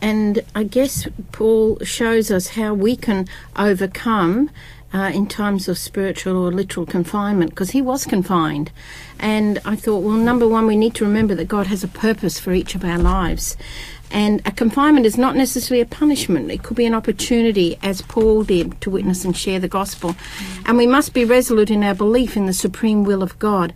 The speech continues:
The lesson this week helps us to draw back to what it really means to defend the faith. And I, Paul gave us that example.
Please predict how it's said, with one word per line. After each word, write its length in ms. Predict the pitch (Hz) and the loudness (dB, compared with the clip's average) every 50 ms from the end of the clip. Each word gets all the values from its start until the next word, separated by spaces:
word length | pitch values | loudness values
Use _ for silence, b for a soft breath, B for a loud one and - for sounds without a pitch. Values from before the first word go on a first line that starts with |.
| B B B B B B - | B B B B B B 0
The 100 | 214 220 | 2 4
lesson 320 | 254 277 302 - 320 294 | 4 4 4 4 4 4
this 220 | 233 214 - - | 4 4 0 2
week 240 | 226 214 214 208 - | 2 2 2 2 0
helps 280 | 185 226 233 226 - - | -2 -2 -2 -2 -2 -4
us 160 | 226 - - | -4 -4 -4
to 120 | - - 196 | -4 -4 -4
draw 400 | 190 - - 226 240 254 247 240 | -4 -2 2 4 4 4 4 2
back 460 | 208 - 233 220 202 - - - - | 2 2 0 0 0 -2 -6 -10 -8
to 120 | - 208 | -4 -2
what 240 | 196 190 214 220 214 | -2 0 0 0 0
it 120 | 202 - 190 | -2 -2 0
really 280 | 196 226 233 220 220 | 2 2 2 2 2
means 300 | 214 208 202 190 175 - | 2 2 2 2 0 0
to 140 | - 214 185 | 0 -2 0
defend 380 | 196 185 - 220 208 185 175 175 | 0 0 -2 0 0 2 2 0
the 60 | 180 | 0
faith. 460 | - 190 175 170 175 - - - - - B B B B B B B B B | -2 -4 -4 -4 -6 -10 -12 -16 -18 -20 B B B B B B B B B
And 100 | 185 190 | -2 -2
I, 60 | 202 | -2
Paul 560 | 196 - - 262 262 262 254 247 240 240 233 | -4 -6 -2 2 2 4 4 4 4 4 2
gave 340 | 202 - 226 214 208 190 208 | 2 0 0 0 0 0 0
us 120 | 190 - | -2 -4
that 180 | - 202 185 190 | -4 -4 -4 -4
example. 640 | 185 175 - 196 185 170 175 180 - 170 170 170 | -4 -4 -2 -2 0 0 0 -2 -2 -4 -4 -4